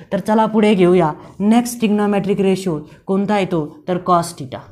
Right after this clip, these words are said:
बरोबर आहे. तर जसं तुम्ही फॉरवर्ड जात होते, cos theta-ला फक्त रिव्हर्स लिहिणार, तर म्हणजे इथं असेल वन, इकडे लिहिणार रूट थ्री बाय टू, इकडे असेल वन by root टू, नंतर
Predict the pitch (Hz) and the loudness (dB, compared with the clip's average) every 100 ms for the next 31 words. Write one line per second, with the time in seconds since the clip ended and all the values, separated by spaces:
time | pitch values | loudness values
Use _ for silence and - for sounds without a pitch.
0 | - - - - _ _ _ _ _ _ | -20 -20 -20 -20 _ _ _ _ _ _
1 | _ _ _ _ _ _ _ - 160 208 | _ _ _ _ _ _ _ -12 -2 2
2 | 214 233 202 - - - - 214 180 233 | 4 4 2 -4 -16 -10 -2 0 2 0
3 | 240 247 254 262 - 214 208 226 240 220 | 2 0 2 0 2 4 4 6 4 4
4 | 220 190 160 175 - - _ 220 247 247 | 4 2 -2 -4 -8 -20 _ 2 4 2
5 | 226 226 226 220 220 - 233 226 220 220 | -2 2 2 2 0 0 0 2 2 2
6 | 208 190 170 170 - - - 196 190 196 | 0 -2 -2 -4 -8 -16 -6 -2 0 2
7 | 214 208 180 185 196 190 214 190 165 - | 2 0 -2 0 0 2 2 2 0 -8
8 | - 180 185 208 208 208 202 196 220 226 | -14 -8 0 2 2 2 0 2 2 0
9 | 220 185 190 190 180 202 165 - - - | 0 0 0 0 0 -2 -4 -8 -18 -6
10 | 208 202 196 214 208 180 170 196 214 208 | -2 0 0 0 2 2 0 2 4 4
11 | 202 202 202 202 196 208 156 - - - | 2 0 0 -2 0 0 -2 -6 -20 -10
12 | 180 190 196 208 165 | -4 -2 0 2 0